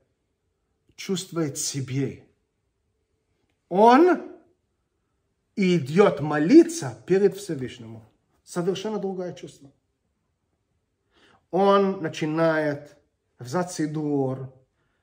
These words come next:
он читает «Борух ато Ашем», как Всевышнему спускается к нему браха.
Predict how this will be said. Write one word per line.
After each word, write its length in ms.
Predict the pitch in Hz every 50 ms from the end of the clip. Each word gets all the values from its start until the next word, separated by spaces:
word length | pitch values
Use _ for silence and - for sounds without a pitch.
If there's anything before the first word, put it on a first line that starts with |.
| _ _ _ _ _
он 180 | - 165 170
читает 400 | 165 170 147 175 160 143 127 123
«Борух 640 | 139 185 180 180 170 170 170 165 165 165 156 - -
ато 560 | 160 160 - - 156 151 156 156 156 156 156
Ашем», 480 | 160 143 - - 156 151 151 135 117 - - - _ _ _ _ _ _ _ _ _ _ _ _ _ _ _ _ _ _ _ _ _ _ _ _
как 200 | - 135 135 -
Всевышнему 840 | - - 147 139 170 202 185 - 185 170 170 170 165 165 165 160 156
спускается 880 | - - - - 160 139 - - - 170 170 175 175 165 165 - 170 156
к 140 | - - -
нему 360 | 156 147 151 156 165 165 156
браха. 640 | 143 170 160 165 156 - 175 170 135 - - -